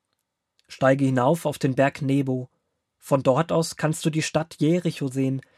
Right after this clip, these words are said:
und das Land Kanaan, das ich dem Volk Israel geben werde. Oben auf diesem Berg wirst du sterben. Weil du und dein Bruder Aaron mir ungehorsam gewesen seid, damals, als ihr zu dem Felsen reden solltet, darfst du das Land zwar sehen,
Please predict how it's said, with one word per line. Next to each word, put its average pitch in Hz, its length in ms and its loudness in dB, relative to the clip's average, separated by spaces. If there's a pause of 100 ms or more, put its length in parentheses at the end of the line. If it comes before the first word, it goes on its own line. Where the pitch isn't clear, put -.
(180)
und 175 160 2
das - 160 -2
Land 135 320 2
Kanaan, 135 680 -2 (160)
das 180 200 -4
ich 143 100 -8
dem 131 140 -2
Volk 156 320 0
Israel 147 560 -4
geben 127 360 -4
werde. 127 360 -8 (680)
Oben 185 300 4
auf 165 160 -2
diesem 190 300 -2
Berg 160 320 0
wirst 170 300 -2
du 175 40 0
sterben. 143 580 -8 (520)
Weil 156 160 4
du 220 180 0
und 214 120 0
dein 170 140 2
Bruder 202 360 0
Aaron 185 360 0
mir 180 160 2
ungehorsam 175 580 2
gewesen 165 440 2
seid, 160 280 -2 (300)
damals, 147 580 -2
als 151 260 -4
ihr 165 80 -2
zu - 120 -4
dem 160 140 0
Felsen 170 420 0
reden 147 300 -2
solltet, 139 420 -2 (320)
darfst 139 340 -2
du 160 60 -4
das 147 220 -6
Land 139 240 -4
zwar 131 180 -2
sehen, 143 480 -2